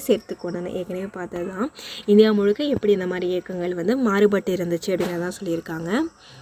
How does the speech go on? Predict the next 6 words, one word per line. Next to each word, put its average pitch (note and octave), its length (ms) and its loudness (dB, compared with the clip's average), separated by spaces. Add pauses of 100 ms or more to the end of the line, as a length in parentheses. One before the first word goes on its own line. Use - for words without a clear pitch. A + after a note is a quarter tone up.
(320)
நம்ம E3+ 240 -6
பாயிண்ட்ஸ் F#3 380 -2
மட்டும் F3+ 260 -10
பார்க்கலாம். F3 380 -8 (2250)
பிராமணர்களோட B3 840 2
அந்த G3 140 0